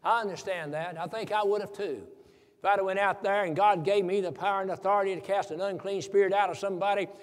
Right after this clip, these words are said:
that'd have to make me feel mighty good, mighty good. But here's what the Lord said to them. He says, "Rejoice not that you're, that, uh, you've been able to cast out these devils and unclean spirits,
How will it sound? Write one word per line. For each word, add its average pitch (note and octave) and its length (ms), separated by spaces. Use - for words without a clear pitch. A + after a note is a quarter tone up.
that'd E3+ 160
have F3 220
to F#3 60
make G3+ 200
me G#3 160
feel F#3 260
mighty F#3 300
good, G#3+ 340
mighty G3+ 300
good. C3 280
But E3+ 100
here's A3+ 240
what G3 140
the G#3 80
Lord A3 260
said G3+ 300
to B2+ 140
them. E2+ 140
He A#3+ 160
says, F3 360
"Rejoice A3 520
not G#3+ 500
that F3 240
you're, E3+ 260
that, D#3 340
uh, D3 100
you've E3+ 320
been D#3 200
able F#3 300
to C#3+ 60
cast F3+ 340
out F3 180
these D#3+ 280
devils D3 440
and D#3 80
unclean E3 340
spirits, F3 320